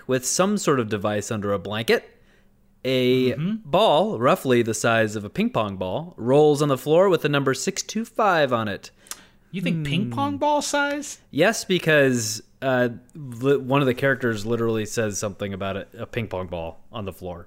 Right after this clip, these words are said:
Speaker 2: Oh, do they?
Speaker 1: Yeah.
Speaker 2: Oh, I guess in, I don't remember how big they are. I picture them, like, marble sized, but I guess maybe they are ping pong ball. I don't know.
Speaker 1: Maybe they're
Speaker 2: Maybe
Speaker 1: different
Speaker 2: I'm just
Speaker 1: sized.
Speaker 2: seeing it in, like, Gantu's hands or whatever, so it looks
Speaker 1: <laughs>
Speaker 2: tiny
Speaker 1: Super
Speaker 2: in
Speaker 1: tiny,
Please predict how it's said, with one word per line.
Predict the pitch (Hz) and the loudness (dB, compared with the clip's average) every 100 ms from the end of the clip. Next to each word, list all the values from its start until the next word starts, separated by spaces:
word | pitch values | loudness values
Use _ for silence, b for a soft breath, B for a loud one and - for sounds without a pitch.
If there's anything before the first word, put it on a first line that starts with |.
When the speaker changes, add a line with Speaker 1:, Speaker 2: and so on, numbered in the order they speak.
| - | -12
Speaker 2:
Oh, | 110 | -12
do | 104 151 | -10 -6
they? | 165 170 | -4 -4
Speaker 1:
Yeah. | 104 90 | -4 -8
Speaker 2:
Oh, | 101 | -10
I | 110 | -8
guess | 143 214 | -6 -2
in, | 294 147 - - | -2 -4 -8 -14
I | - | -6
don't | 208 120 | -6 -6
remember | 135 143 | -6 -4
how | 131 | -4
big | 107 139 165 | -6 -8 -8
they | 104 | -8
are. | 98 | -4
I | 214 | -4
picture | 226 208 - | -4 -6 -4
them, | 165 139 | -4 -6
like, | 113 | -8
marble | 104 104 127 156 98 90 | -10 -8 -4 -4 -4 -10
sized, | - 85 85 82 98 - - - | -10 -10 -12 -12 -12 -14 -16 -16
but | 90 87 90 _ | -14 -14 -16 _
I | 104 | -20
guess | 104 117 123 - | -18 -16 -16 -14
maybe | 117 139 | -14 -12
they | 139 | -12
are | 151 | -14
ping | 175 - 90 | -14 -18 -20
pong | - 92 95 | -20 -20 -18
ball. | 92 92 92 | -16 -16 -16
I | 120 | -14
don't | 160 | -10
know. | 190 160 _ B B B | -10 -12 _ B B B
Speaker 1:
Maybe | 127 175 | -2 0
they're | 214 208 208 196 | 2 4 6 4
Speaker 2:
Maybe | 208 | 4
Speaker 1:
different | 185 175 | 4 4
Speaker 2:
I'm | 117 | 2
just | - | 2
Speaker 1:
sized. | - | 0
Speaker 2:
seeing | 196 190 180 | 2 2 2
it | 175 | 0
in, | 170 170 | 0 2
like, | 151 143 | 0 0
Gantu's | 147 147 156 131 120 110 | 0 0 -2 -8 -10 -10
hands | 117 98 101 104 113 | -10 -10 -10 -10 -10
or | 117 | -10
whatever, | 107 101 104 95 | -12 -10 -10 -10
so | 104 110 104 | -10 -10 -12
it | 104 | -12
looks | 107 110 101 - - | -12 -14 -8 -6 -2
Speaker 1:
<laughs> | |
Speaker 2:
tiny | 160 - 113 | 0 0 0
Speaker 1:
Super | 127 - 165 117 | 0 2 2 2
Speaker 2:
in | 113 | -2
Speaker 1:
tiny, | 113 | -2